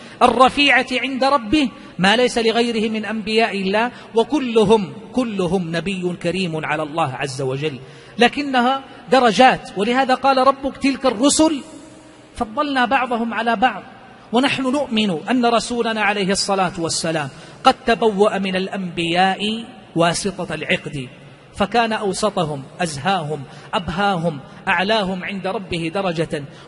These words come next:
وإنما نقول ذلك لأننا نفخر به، والله نفخر أن من أمة محمد رسول الله عليه الصلاة والسلام،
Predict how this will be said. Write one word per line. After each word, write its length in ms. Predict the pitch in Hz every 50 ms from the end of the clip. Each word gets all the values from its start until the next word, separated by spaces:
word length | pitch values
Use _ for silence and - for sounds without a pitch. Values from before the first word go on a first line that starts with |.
| -
وإنما 500 | 214 - 285 262 269 240 233 226 226 220
نقول 400 | 214 208 202 - 247 240 208 202 202
ذلك 340 | 226 226 233 226 220 - 240
لأننا 380 | 214 233 226 233 233 226 220
نفخر 400 | 226 247 - - - 185 175 170
به، 280 | 170 175 160 151 147 139
والله 360 | 143 139 135 139 147 139 120 - - - - - - -
نفخر 500 | 202 262 - - - 254 247 240 247 277
أن 260 | 262 262 254 254 233
من 140 | 233 226 220 220 -
أمة 400 | 240 220 220 247 240 - 226 208 214
محمد 460 | 202 - - 233 202 202 214 185 208
رسول 460 | 202 170 190 180 - - 208 185 180
الله 200 | 180 180 190 190
عليه 320 | 180 156 170 175 170 160
الصلاة 400 | 170 156 - - 165 170 175 160 - 165
والسلام، 500 | 156 147 - - - 156 156 151 143